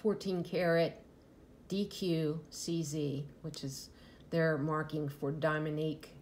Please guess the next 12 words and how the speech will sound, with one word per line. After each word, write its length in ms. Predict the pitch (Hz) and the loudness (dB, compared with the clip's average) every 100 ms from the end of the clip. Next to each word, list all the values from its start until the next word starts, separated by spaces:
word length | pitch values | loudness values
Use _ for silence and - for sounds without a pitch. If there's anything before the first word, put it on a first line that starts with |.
| - | -18
C 320 | - - 160 151 | -12 -6 -4 -4
Z 400 | 139 143 139 151 - - - - - | -2 0 0 -4 -10 -20 -20 -20 -8
and 260 | 135 135 135 | -4 -4 -4
fourteen 340 | 139 - 147 | -8 -6 -6
karat 300 | 143 156 - | -2 -2 -2
metal. 420 | 170 175 156 151 - - - - - - - - - - | 0 2 2 0 -6 -16 -18 -20 -20 -20 -20 -20 -20 -20
So 260 | - - 147 | -12 -4 -4
they 680 | 143 156 160 165 175 175 175 - | 0 2 4 4 4 0 -4 -10
will 120 | 160 | -8
go 320 | 143 147 143 - | -4 -2 -2 -2
in 220 | 147 151 | -6 -4
my 220 | 143 139 | -4 -4